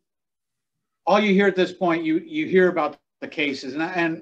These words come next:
as, as our national council and everybody else states, one case is more than should ever happen. And, um,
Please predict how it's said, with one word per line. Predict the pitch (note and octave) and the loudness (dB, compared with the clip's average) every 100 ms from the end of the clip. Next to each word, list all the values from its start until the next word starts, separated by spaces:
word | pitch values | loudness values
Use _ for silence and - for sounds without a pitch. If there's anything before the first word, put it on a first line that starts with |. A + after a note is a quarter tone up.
| - | -8
as, | E3 F3+ D3+ - - - | -2 -2 -4 -10 -20 -12
as | D3+ C3+ - - - _ _ _ _ | -10 -10 -14 -20 -20 _ _ _ _
our | C#3+ D3+ | -8 -4
national | E3 D#3+ F#3 D#3 | -2 -4 -6 -8
council | - D#3 D#3 D3+ D3+ | -6 -8 -8 -8 -8
and | C#3+ | -6
everybody | D3+ D3 D3+ D3 | -6 -6 -6 -2
else | D3 D3+ | -2 -4
states, | - C#3+ C#3 - | -6 -8 -10 -14
one | D#3 F3+ F#3 F#3 E3+ | -2 0 2 0 -2
case | - C3 G#2 - - _ _ _ _ _ _ - | -6 -6 -8 -14 -20 _ _ _ _ _ _ -6
is | D3+ D3 | -4 -2
more | D#3 D#3 D#3+ | -4 -2 -2
than | D3+ C#3 | -2 -6
should | D#3 C#3 | -4 -4
ever | C#3 C3+ | -4 -6
happen. | C3+ A#2+ A2+ G2+ _ - | -8 -10 -12 -20 _ -10
And, | C#3 C3+ C3+ C3 B2+ B2 - | -4 -2 -2 -4 -6 -10 -12
um, | C3 C3 B2 A2 | -8 -6 -8 -12